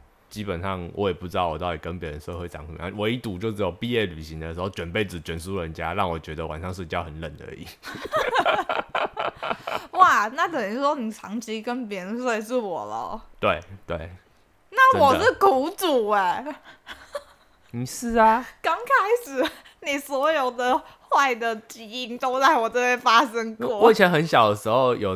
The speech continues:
Speaker 1: 曾经跟我姐睡过，然后我姐就说她不要，因为她说我会在那边乱动，然后可能会打到她。<laughs> 然后那一天睡觉的时候，我就一直跟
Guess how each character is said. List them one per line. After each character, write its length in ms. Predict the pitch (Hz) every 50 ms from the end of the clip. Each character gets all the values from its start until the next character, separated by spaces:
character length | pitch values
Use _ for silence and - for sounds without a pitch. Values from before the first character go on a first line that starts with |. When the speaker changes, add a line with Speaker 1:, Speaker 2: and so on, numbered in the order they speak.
| -
Speaker 1:
曾 240 | - - 120 104 104
经 180 | 107 120 127 131
跟 160 | 120 123 117
我 160 | 120 107 104
姐 240 | 107 - - 78 69
睡 240 | 82 - 104 90 80 80
过， 240 | - 80 58 - -
然 80 | 98
后 100 | 117 143
我 120 | 139 135 127
姐 160 | 117 98 92
就 120 | 98 104 104
说 120 | 101 98 92
她 80 | 107
不 160 | 101 - - 76 78 78
要， 320 | 80 87 85 - - 92 - - _ _ -
因 100 | 117 131
为 100 | 131 135
她 180 | - 131 113 113
说 200 | 117 113 110 107
我 180 | 101 82 80
会 180 | 101 104 101 98
在 80 | 104 101
那 60 | 101
边 120 | 101 101
乱 220 | 107 110 95 90 90 -
动， 180 | 101 90 80
然 80 | 80 82
后 60 | 90
可 100 | - -
能 100 | 80 80
会 80 | 92 104
打 220 | - 95 85 80
到 200 | 78 80 82 85
她。 160 | - - - - - - _ _ _ _
<laughs> 680 | - - - - - - - - 554 - - 523 - -
然 140 | - 107
后 120 | 123 147 156
那 140 | 165 165 156
一 40 | 151
天 240 | 147 165 139 131 135
睡 180 | 127 143 123 113
觉 260 | 120 123 110 101 101
的 40 | 104
时 80 | 104
候， 120 | 107 113 113
我 100 | 92 85
就 120 | 98 104
一 60 | 110
直 100 | 98 92
跟 180 | 90 92 95